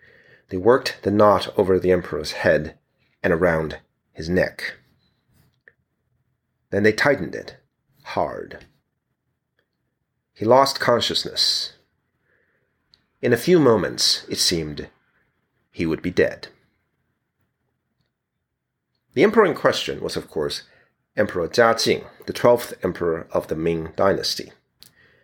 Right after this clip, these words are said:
Born in fifteen oh seven, he was at this time thirty-five years old. He wasn't supposed to be emperor.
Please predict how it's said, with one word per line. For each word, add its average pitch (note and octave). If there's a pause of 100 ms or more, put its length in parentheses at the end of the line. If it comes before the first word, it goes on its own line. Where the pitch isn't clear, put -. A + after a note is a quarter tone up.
(240)
Born F#2+
in F2
fifteen -
oh C#2+
seven, B2 (340)
he -
was D#2+
at -
this E2
time D2 (420)
thirty-five D#2
years C2+
old. - (1800)
He -
wasn't G3
supposed B2
to -
be D#3
emperor. F3+